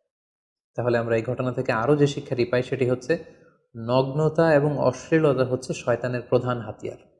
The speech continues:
বর্তমানে আমরা সেটাই দেখতে পাচ্ছি যে শয়তান আমাদের পোশাককে খাটো করতে চাচ্ছে। দিনকে দিন আমাদের পোশাকের ধরন এমন হতে যাচ্ছে, বিশেষ করে আমাদের বোনদের বা নারীদের পোশাকের দিকে যদি আমরা তাকাই, এটা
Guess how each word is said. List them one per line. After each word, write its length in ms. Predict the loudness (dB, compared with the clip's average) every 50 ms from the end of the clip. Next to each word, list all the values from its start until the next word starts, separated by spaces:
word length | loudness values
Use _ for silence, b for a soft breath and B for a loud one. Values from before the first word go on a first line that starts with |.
| _ _ _ _ _ _ _ _ _ _ _ _ _ _ _ _ _ _ _ 2
বর্তমানে 340 | 2 2 4 4 2 2 2
আমরা 200 | 2 2 0 0
সেটাই 280 | 0 2 4 4 4 4
দেখতে 240 | 4 0 -2 -4 -4
পাচ্ছি 300 | -4 -4 -6 -8 -12 -12 -14 -16 _ _ _ _ -16
যে 60 | -4
শয়তান 340 | 2 4 4 4 4 0 0
আমাদের 240 | 0 0 0 -2 -2 0 2
পোশাককে 440 | 2 2 2 2 -2 -2 -2 -4
খাটো 260 | -2 -2 -2 0 0 2
করতে 280 | 0 0 -2 -4 -6
চাচ্ছে। 340 | -6 -6 -6 -8 -10 -16 -16 -16 -18 _ _ _ _ _ _ _ _ _ _ _ _ _ _ _ _ _ -10 -2 2
দিনকে 320 | 2 2 4 4 2 2
দিন 200 | 4 4 2 2
আমাদের 280 | 2 0 0 2 0 0 0 2
পোশাকের 460 | 2 2 2 2 0 0 2 2 0 0 0 -6 -16 -20 _ _ _ _ _ -10 -6 0
ধরন 300 | 4 4 4 4 4 2
এমন 240 | 2 0 0 0
হতে 260 | 0 0 0 2 2 2
যাচ্ছে, 300 | 2 0 -2 -2 -4 -4
বিশেষ 300 | -4 -4 -6 -6 -4 0
করে 340 | 0 2 2 2 0 -2 -8 -20 -20 -20 _ _ _ -2
আমাদের 260 | 0 2 4 4 2
বোনদের 500 | 4 4 4 4 4 4 2 0 -2 -2 -4 -8 -6 -2
বা 100 | 0 0
নারীদের 440 | 2 2 2 4 4 4 4 2 2
পোশাকের 520 | 2 2 2 2 2 0 2 0 0 2
দিকে 180 | 2 2 2 0
যদি 160 | 0 -2 -2
আমরা 200 | -2 0 -2 -2
তাকাই, 340 | 0 -2 -2 -2 -2 -2 -4 -4 b b b b b b b b -4
এটা 500 | -2 0 2 2 2 2 0 -2 -6